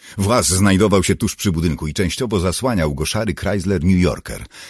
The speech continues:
Stalowa klapa była otwarta i oparta o ścianę. Ginny uklękła przy kwadratowym otworze i pochyliła się, żeby zajrzeć do środka.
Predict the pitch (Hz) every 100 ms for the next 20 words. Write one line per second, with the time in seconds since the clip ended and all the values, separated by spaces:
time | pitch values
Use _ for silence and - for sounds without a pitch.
0 | - - - 85 90 73 92 87 78 80
1 | 78 76 - 90 78 107 92 87 78 87
2 | 78 - 55 69 69 104 104 - 95 95
3 | 78 - 82 - 85 - 87 78 78 98
4 | 95 82 - 92 98 98 - - 90 92
5 | 73 107 98 82 78 80 85 78 82 -
6 | 73 - - -